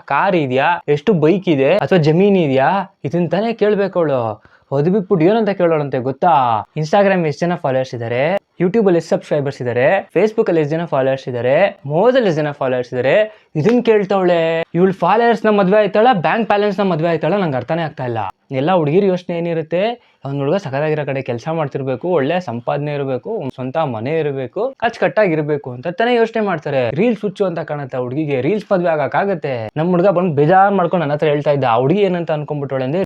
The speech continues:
ಒಂದ್ ಲಕ್ಷ ಫಾಲೋವರ್ಸ್, ಎರಡ್ ಲಕ್ಷ ಫಾಲೋವರ್ಸ್ ಇದ್ಬಿಟ್ರೆ ತಿಂಗ್ಳಿಗೆ ಲಕ್ಷ ಲಕ್ಷ ಇನ್ಕಮ್ ಬಂದ್ಬಿಡುತ್ತೆ ಅನ್ನೋ ಭ್ರಮೆಲಿದ್ದಾಳೆ ಅಂತ ಅನ್ಸುತ್ತೆ ಅವಳು. ಅವಳು ಯಾವ ತರ ರಿಯಾಕ್ಟ್ ಮಾಡ್ತಾ ಇದ್ಲು ಅಂದ್ಬಿಟ್ಟು ನನ್ ಹತ್ರ ಬಂದ್ ಹೇಳ್ಕೊಂತ ಇದ್ದ.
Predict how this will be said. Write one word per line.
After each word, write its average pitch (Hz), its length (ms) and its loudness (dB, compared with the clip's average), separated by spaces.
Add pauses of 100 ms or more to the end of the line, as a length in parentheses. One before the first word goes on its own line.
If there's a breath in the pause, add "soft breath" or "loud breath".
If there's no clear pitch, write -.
ಒಂದ್ 156 140 0
ಲಕ್ಷ 175 280 0
ಫಾಲೋವರ್ಸ್, 160 480 -2
ಎರಡ್ 156 200 2 (920)
ಲಕ್ಷ 170 280 0
ಫಾಲೋವರ್ಸ್ 151 460 -2
ಇದ್ಬಿಟ್ರೆ 143 440 0 (260 soft breath)
ತಿಂಗ್ಳಿಗೆ 180 300 2
ಲಕ್ಷ 143 280 -2
ಲಕ್ಷ 165 240 -2
ಇನ್ಕಮ್ 170 380 0
ಬಂದ್ಬಿಡುತ್ತೆ 156 360 -2
ಅನ್ನೋ 143 160 -2
ಭ್ರಮೆಲಿದ್ದಾಳೆ 151 580 0
ಅಂತ 139 160 -4
ಅನ್ಸುತ್ತೆ 131 320 -8
ಅವಳು. 123 180 0
ಅವಳು 123 480 -2
ಯಾವ 120 260 2
ತರ 170 200 0
ರಿಯಾಕ್ಟ್ 160 360 0
ಮಾಡ್ತಾ 156 260 -2
ಇದ್ಲು 147 160 0
ಅಂದ್ಬಿಟ್ಟು 180 300 0
ನನ್ 147 80 2
ಹತ್ರ 165 120 0
ಬಂದ್ 156 220 0
ಹೇಳ್ಕೊಂತ 139 320 -2
ಇದ್ದ. 127 180 -2